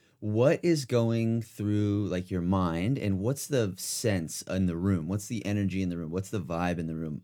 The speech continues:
My feeling is it has to be freaking really exciting to be in there. Five thousand people, five thousand developers, you know, everybody is really excited to, like, see this thing. So it has to be really, like, exciting energy in, in there, right? Or what, what's it like?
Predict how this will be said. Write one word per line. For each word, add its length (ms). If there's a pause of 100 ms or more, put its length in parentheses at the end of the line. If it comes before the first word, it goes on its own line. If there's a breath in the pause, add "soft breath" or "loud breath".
My 260
feeling 420
is 220 (400 loud breath)
it 140
has 200
to 80
be 120
freaking 360
really 280
exciting 480
to 80
be 120
in 120
there. 160 (100)
Five 320
thousand 720
people, 500 (680 soft breath)
five 240
thousand 240
developers, 720 (380 soft breath)
you 140
know, 100
everybody 640
is 180
really 380
excited 460
to, 80
like, 200
see 200
this 140
thing. 180
So 160
it 100
has 240
to 80
be 100
really, 460 (260)
like, 140
exciting 720 (560)
energy 400
in, 180
in 140
there, 160
right? 320
Or 140
what, 200
what's 200
it 80
like? 320